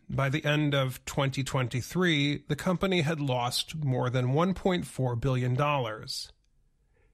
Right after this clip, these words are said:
VinFast said it hopes to sell its cars in fifty markets by the end of twenty twenty-four. It announced a four hundred million dollar factory in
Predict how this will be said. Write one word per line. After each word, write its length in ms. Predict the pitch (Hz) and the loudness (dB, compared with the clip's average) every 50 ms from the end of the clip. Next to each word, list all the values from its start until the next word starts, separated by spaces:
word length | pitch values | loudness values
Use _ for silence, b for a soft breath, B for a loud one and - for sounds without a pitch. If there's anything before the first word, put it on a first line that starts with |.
| _ _ - - _ _ _ _ _ - | _ _ -20 -20 _ _ _ _ _ -4
VinFast 880 | - 135 135 165 175 185 170 - 185 160 147 147 139 - - - - - | 0 2 4 4 4 4 4 4 2 4 4 2 0 0 -2 -4 -4 -4
said 540 | - - - 160 143 131 127 127 127 156 156 - _ _ _ _ - | -2 0 0 2 2 2 0 0 -2 -4 -6 -6 _ _ _ _ -4
it 140 | - 147 135 | -2 -2 0
hopes 300 | 123 156 156 - - - | 0 0 -2 -2 -2 -2
to 100 | - 139 | -2 0
sell 240 | - - 143 135 | 0 0 0 0
its 160 | 127 120 - - | 0 -2 -6 -8
cars 560 | - - 139 131 123 123 123 131 127 131 - | -4 -2 0 0 0 0 0 0 -2 -4 -6
in 400 | - - 131 131 131 127 123 - - | -4 -2 0 0 0 0 -2 -4 -8
fifty 480 | - - - - 196 190 - - 220 220 | -14 -10 0 2 2 2 2 0 0 2
markets 540 | 208 185 165 - 135 - 139 131 - - | 2 2 2 0 0 -2 -4 -2 -2 -4
by 200 | - - 127 127 | -4 -2 -2 -2
the 240 | 123 127 143 - - | -2 -2 -4 -4 -4
end 240 | 139 131 127 127 131 | -2 -2 0 0 0
of 160 | 135 131 - | -2 -2 -4
twenty 320 | - - - 131 123 - 135 | -4 -2 -2 0 0 -2 -2
twenty-four. 880 | 131 - 127 120 117 127 120 - - - 208 185 139 113 101 90 - - _ - _ _ _ b b b b b b b b b b | -2 -2 -2 -4 -2 -6 -8 -6 -2 0 0 2 0 -2 -4 -8 -12 -18 _ -20 _ _ _ b b b b b b b b b b
It 140 | - 151 147 | 0 2 4
announced 640 | 156 151 147 147 135 135 135 131 - - - - - - _ - | 4 4 4 2 2 2 2 0 -2 -4 -4 -6 -10 -12 _ 0
a 300 | 139 139 135 131 127 127 | 0 2 2 2 2 0
four 380 | - - - - 156 139 135 127 | -2 -2 -2 0 0 0 0 2
hundred 460 | - 147 170 208 196 185 190 185 170 | 2 2 2 2 4 4 2 4 4
million 380 | 180 175 170 165 160 165 156 | 4 4 4 4 4 4 4
dollar 320 | 147 147 135 131 127 123 120 | 4 2 2 2 0 -2 -4
factory 680 | - - 139 131 127 - - 139 131 131 127 123 135 - | -2 -2 -2 -2 -2 -2 -2 -2 0 0 0 -2 -2 -2
in 340 | 135 135 131 131 127 127 127 | 0 0 2 2 0 0 0